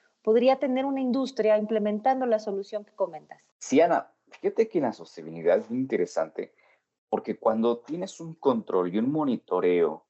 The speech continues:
Speaker 2: de tus consumos energéticos en la planta, estaciones o línea, y si colocamos un producto de estos en cada elemento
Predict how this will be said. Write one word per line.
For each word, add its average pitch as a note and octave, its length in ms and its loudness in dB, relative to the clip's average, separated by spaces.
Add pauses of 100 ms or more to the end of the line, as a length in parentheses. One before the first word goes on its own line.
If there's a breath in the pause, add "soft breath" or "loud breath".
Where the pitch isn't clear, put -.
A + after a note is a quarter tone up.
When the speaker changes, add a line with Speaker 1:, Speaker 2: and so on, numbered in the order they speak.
(160)
Speaker 2:
de G2 140 -4
tus - 220 -14
consumos B2+ 600 -4
energéticos - 800 -6 (360)
en E2+ 180 -6
la D#2+ 100 0
planta, G2+ 680 0
estaciones - 880 -4
o E2+ 80 -6
línea, D3 500 2 (640 soft breath)
y - 100 -10
si - 260 -8
colocamos D3+ 800 0
un F3+ 140 -6
producto C3+ 540 0
de A2+ 120 6
estos - 400 -8
en - 100 -20
cada - 240 2
elemento A2 640 2